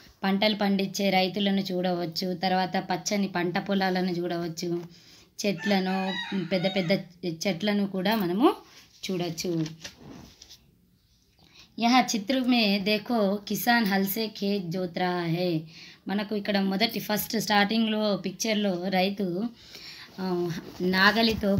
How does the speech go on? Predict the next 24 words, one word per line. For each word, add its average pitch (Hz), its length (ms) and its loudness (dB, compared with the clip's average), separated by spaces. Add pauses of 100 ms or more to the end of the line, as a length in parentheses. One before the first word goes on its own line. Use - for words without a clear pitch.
(100)
పొలాన్ని 208 400 6
దున్నుతున్న 196 800 0
దృశ్యం 185 380 -2
అనేది 190 420 2 (440)
కనిపిస్తూ 180 580 -2
ఉంది. 170 460 0 (1900)
హమే 226 440 4
ఖేత్ 214 300 2
కా 240 80 6
దృశ్య 214 340 2
భీ 240 140 2
దిఖాయి 202 460 2
దే 185 160 0
రహా 180 180 2
హై. 175 400 -2 (500)
దాని 214 200 2
పక్కనే 214 400 0
మనకు 226 300 -2
పొలం 202 360 0
కూడా 220 360 2 (540)
కనిపిస్తుంది. 170 960 0 (420)
దూద్ 196 320 0
వాలా 220 320 4
సైకిల్ 202 540 0